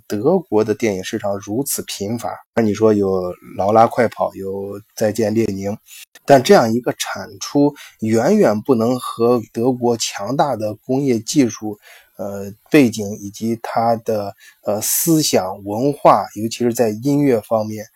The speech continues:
在交响乐传统的这种经典音乐方面的这种成就和底蕴相匹配。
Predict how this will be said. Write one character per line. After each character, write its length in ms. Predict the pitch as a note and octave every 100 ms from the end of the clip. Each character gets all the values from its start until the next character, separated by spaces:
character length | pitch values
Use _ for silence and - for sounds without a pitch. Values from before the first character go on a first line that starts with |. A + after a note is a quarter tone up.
| _
在 140 | -
交 220 | G2+ C#3 B2
响 180 | A2
乐 140 | A2 A2 -
传 200 | - G#2+
统 220 | A#2 A2+ G2+
的 260 | G#2 G2+
这 120 | G#2
种 160 | G#2+ G#2 _ _ _ _ _
经 200 | - F3
典 240 | C#3+ G2
音 80 | A#2+
乐 140 | B2
方 200 | G#2+ A#2
面 200 | A#2 A2+
的 140 | G2+ G2+ -
这 200 | E3 A#2
种 200 | - - - - - -
成 260 | - - A#2
就 180 | C#3 A#2+
和 200 | - A#2 - _
底 260 | B2 A2 G2
蕴 260 | C#3 G#2+ - - - _ _ _ _
相 280 | - - A#2 G#2+
匹 220 | - B2+
配。 260 | C#3 A2